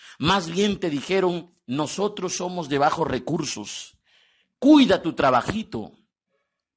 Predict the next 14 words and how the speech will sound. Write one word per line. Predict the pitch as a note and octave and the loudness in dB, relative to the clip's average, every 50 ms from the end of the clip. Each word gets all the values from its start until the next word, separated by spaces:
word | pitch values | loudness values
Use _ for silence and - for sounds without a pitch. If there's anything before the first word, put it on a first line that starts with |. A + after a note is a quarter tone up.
| _ _ _ _ _ _ _ | _ _ _ _ _ _ _
Estudia | - E3+ - - - - D#4 E4 D#4+ C4+ B3 A3 F#3+ - | -4 -2 -2 -2 2 4 4 4 6 6 6 4 4 4
para | - D#3+ D3+ C#3+ | 4 0 0 0
que | A#2+ D3+ | -2 -4
seas | - - A3+ G#3+ - - - | -2 0 0 0 0 0 0
alguien | - B3 C4 C4 G#3 E3 F3 F3 D#3+ | 0 0 0 0 -2 -2 -2 0 0
en | D#3 D3 C#3+ | -2 -2 -2
la | C3 | -2
vida". | D3 G#3+ A#3 F#3 D3 G#2 G2+ F#2 - _ _ _ _ _ _ _ _ _ _ _ _ | -2 -4 -4 -6 -6 -8 -10 -14 -18 _ _ _ _ _ _ _ _ _ _ _ _
Ideas. | C3 A#2+ A#2+ A2+ D#3 G#3 A3+ F3+ C3 - - - - - - - _ _ _ _ _ _ _ _ _ | -2 -2 0 2 2 2 2 0 -2 -4 -4 -4 -4 -4 -8 -12 _ _ _ _ _ _ _ _ _
Te | - D3 C#3+ | -2 -2 0
sembraron | - D3+ C#3+ C#3 C#3+ E3 F3 F3+ F3+ F#3 F3+ F3 - - | 0 0 0 0 2 2 2 4 2 2 0 -2 -4 -2
ideas | D#3 C#3+ C3+ B2+ F3 G3 G3 F#3 F3 D3+ | -2 0 2 4 6 6 6 6 4 2
de | C3 C#3 | -2 -6
pobreza. | - - - A#2 A2+ G#2+ D3 F3+ F#3 - - A#2+ G#2 F2 - - | -6 -6 -8 -8 -6 -4 -4 -4 -4 -4 -6 -8 -12 -14 -16 -20